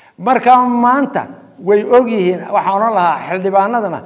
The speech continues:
waa bal George Orwell iyo buuggiisii Animal Farm-ka soo akhrista. Eh, arrintuna sidaa ku socon mayso,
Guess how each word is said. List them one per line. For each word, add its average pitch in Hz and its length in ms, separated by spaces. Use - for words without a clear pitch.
waa 175 100
bal 185 160
George 240 420
Orwell 220 320
iyo 226 140
buuggiisii 214 520
Animal 220 280
Farm-ka 185 280
soo 214 200
akhrista. 180 520
Eh, 185 540
arrintuna 180 580
sidaa 208 420
ku 226 160
socon 190 440
mayso, 196 440